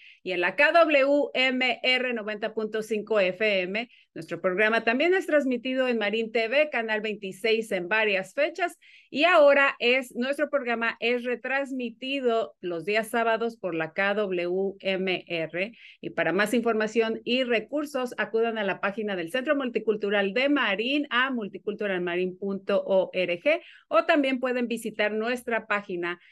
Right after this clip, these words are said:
de Cuerpo, Corazón, Comunidad, y ahí vamos a estar poniendo los enlaces para que también nos visiten por ese medio. Y si tienen algún comentario o pregunta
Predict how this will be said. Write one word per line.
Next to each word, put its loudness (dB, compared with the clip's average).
de -8
Cuerpo, 2
Corazón, 0
Comunidad, -2
y 0
ahí 0
vamos -2
a -10
estar -4
poniendo 2
los 2
enlaces -2
para -2
que -2
también 2
nos -2
visiten -2
por 0
ese -2
medio. 0
Y -10
si -10
tienen 0
algún 2
comentario 2
o 4
pregunta 0